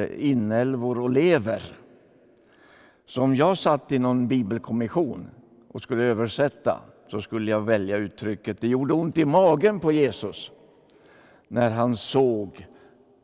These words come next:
det lidande, det behövande folket." Men vad är den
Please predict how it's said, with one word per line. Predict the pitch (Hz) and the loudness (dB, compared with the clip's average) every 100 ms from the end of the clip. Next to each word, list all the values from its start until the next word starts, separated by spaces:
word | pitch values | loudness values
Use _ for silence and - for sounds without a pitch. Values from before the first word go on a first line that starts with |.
| _ _ - | _ _ -8
det | 110 | -4
lidande, | 113 131 117 101 120 113 101 | 0 0 0 2 2 2 -2
det | 104 | -4
behövande | 90 107 95 110 107 104 110 101 98 92 85 - _ _ _ _ _ - | -4 -4 -4 -2 -2 -2 -4 -4 -4 -4 -6 -14 _ _ _ _ _ -20
folket." | - 147 180 156 - 101 - - - _ _ _ _ _ - - - _ _ _ _ _ _ _ _ _ _ _ _ | -2 4 4 2 -4 -12 -14 -20 -20 _ _ _ _ _ -20 -20 -20 _ _ _ _ _ _ _ _ _ _ _ _
Men | - 139 | -4 0
vad | 151 175 | 0 0
är | 180 | 0
den | 170 175 | 0 -4